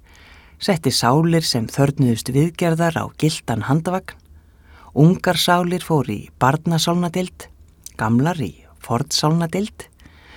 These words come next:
Sumar sálir voru aðeins lánaðar út í skamman tíma, aðrar í lengri tíma.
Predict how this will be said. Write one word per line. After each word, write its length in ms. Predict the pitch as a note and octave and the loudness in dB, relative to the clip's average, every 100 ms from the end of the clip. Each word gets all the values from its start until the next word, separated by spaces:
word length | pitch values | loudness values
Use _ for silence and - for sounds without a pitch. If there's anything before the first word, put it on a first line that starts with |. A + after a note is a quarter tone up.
| - - | -18 -4
Sumar 400 | - G3 G3+ F3+ | 4 6 6 4
sálir 440 | F3+ E3 D3+ F#3+ - - - | 2 2 2 -2 -12 -12 0
voru 200 | E3+ E3 | 2 4
aðeins 380 | G3+ G#3+ - F#3+ | 4 2 2 0
lánaðar 560 | G3+ A3+ G3 F3 F3 | 4 4 4 2 0
út 160 | G#3 - | -2 -2
í 80 | D3 | -2
skamman 400 | - F#3 F3 D#3+ | 0 0 0 0
tíma, 320 | A3+ C3 F#2+ - _ - _ - | 0 0 -2 -10 _ -20 _ -2
aðrar 400 | C#3 C3+ G3+ - - | 2 2 0 -2 -2
í 120 | G#3 | 2
lengri 320 | B3 - A2+ | 4 2 -4
tíma. 280 | G#2+ - | -6 -6